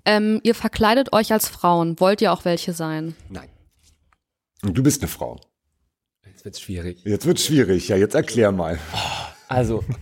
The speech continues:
Speaker 3: <laughs> ähm, ich bin der Ansicht, dass die Gesellschaft, wie die aktuell ist, mit den, äh, Grundideen, es gibt nur Mann und nur Frau und es gibt nur Heterosexualität und das andere ist falsch,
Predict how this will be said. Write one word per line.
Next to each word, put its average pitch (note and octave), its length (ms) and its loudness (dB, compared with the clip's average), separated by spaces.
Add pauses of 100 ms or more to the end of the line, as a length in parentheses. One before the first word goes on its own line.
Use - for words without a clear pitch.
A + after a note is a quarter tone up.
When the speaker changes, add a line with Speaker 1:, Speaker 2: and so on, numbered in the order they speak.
Speaker 3:
<laughs> - 280 -16
ähm, C3+ 760 4 (540)
ich D#3 220 -4
bin D#3 260 0
der D3+ 140 4
Ansicht, D#3+ 420 -2
dass D3+ 140 2
die D3+ 100 -2
Gesellschaft, C#3 600 4
wie C#3 100 0
die C#3 120 0
aktuell - 460 2
ist, D3+ 260 2
mit C3+ 320 0
den, B2+ 440 2
äh, A#2+ 300 2
Grundideen, C3+ 640 4
es A#2+ 140 -4
gibt B2+ 180 0
nur B2+ 220 4
Mann B2+ 280 2
und A#2+ 160 -2
nur B2 180 2
Frau B2+ 380 2
und A#2+ 100 0
es A#2 120 -4
gibt - 160 -4
nur A#2+ 160 2
Heterosexualität A#2+ 1040 0
und A#2 80 0
das A#2 100 -4
andere A#2 240 2
ist A2+ 120 -2
falsch, A#2+ 320 2